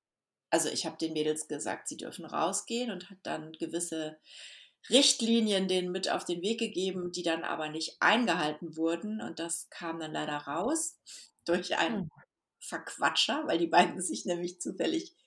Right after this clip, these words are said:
Speaker 1: getroffen haben <laughs> draußen. Und dann
Speaker 2: Mhm.
Speaker 1: stellte sich heraus, dass, ich will jetzt keine Namen nennen, dass eine von den beiden nicht m-, nur mit einer Freundin unterwegs war, sondern mit zwei Freundinnen, was ja jetzt nicht mehr erlaubt ist.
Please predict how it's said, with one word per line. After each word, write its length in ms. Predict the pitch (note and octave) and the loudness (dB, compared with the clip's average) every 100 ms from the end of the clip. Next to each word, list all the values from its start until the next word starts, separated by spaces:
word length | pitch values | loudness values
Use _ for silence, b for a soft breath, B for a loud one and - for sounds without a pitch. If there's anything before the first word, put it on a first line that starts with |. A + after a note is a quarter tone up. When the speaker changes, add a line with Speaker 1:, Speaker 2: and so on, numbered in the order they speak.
| _ _ - | _ _ -2
Speaker 1:
getroffen 680 | F3 - - G3+ - A3 C3+ | -2 0 4 2 4 -2 0
haben 280 | D3 - - | -2 0 -2
<laughs> 20 | |
draußen. 680 | E3+ - G3 - - - - | 0 2 4 2 -2 -8 -4
Und 200 | - - | -6 0
dann 200 | - - - B B | 0 0 -10 B B
Speaker 2:
Mhm. 500 | G3 F3 D3+ C#3 A3 G#3+ | -4 -4 -4 -4 0 2
Speaker 1:
stellte 120 | G#3 | 2
sich 160 | G#3+ | 2
heraus, 580 | A3 G#3+ G#3 G3+ G3+ - | 2 6 6 4 2 -4
dass, 320 | G3 G3+ G3+ - | -4 -6 -8 -12
ich 180 | - G#3+ | 0 8
will 80 | |
jetzt 220 | A3+ G#3+ - | 8 8 6
keine 280 | G3 F#3+ | 6 6
Namen 320 | F3+ F#3 A3+ A3+ | 8 10 10 8
nennen, 200 | A3 G#3 | 4 0
dass 120 | G3 | -2
eine 400 | - F3 A3 B3 | 6 10 10 8
von 160 | A#3+ G#3+ | 4 2
den 160 | G#3 F#3 | 2 2
beiden 420 | F#3+ F#3+ F#3 F3 | 4 4 0 -4
nicht 220 | F3 - | -4 -6
m-, 160 | D#3+ E3 | -8 -4
nur 120 | E3 | -4
mit 120 | D#3 - | -4 4
einer 300 | D#3 G3 A#3 | 6 6 2
Freundin 340 | - A3 A3+ A3+ | 2 2 2 0
unterwegs 420 | A3 G#3 A3 - | -4 -4 -6 -6
war, 100 | F#3 | -6
sondern 260 | E3 D3+ D3+ | -6 -6 -8
mit 180 | D3+ | -6
zwei 380 | - - D3 E3 | -4 4 6 6
Freundinnen, 560 | F3+ - G#3+ B3+ C#4+ E4+ A4+ - - | 2 2 2 2 2 0 -2 -10 -8
was 180 | D#3+ - | -4 0
ja 60 | D#3+ | 0
jetzt 200 | D#3+ E3+ | 0 -2
nicht 180 | F3 E3 | -4 -4
mehr 240 | D#3+ - | -6 -4
erlaubt 460 | - C#3+ D#3 D#3 A3+ | -4 -4 -6 -4 -2
ist. 320 | D4 D#4 | 0 -2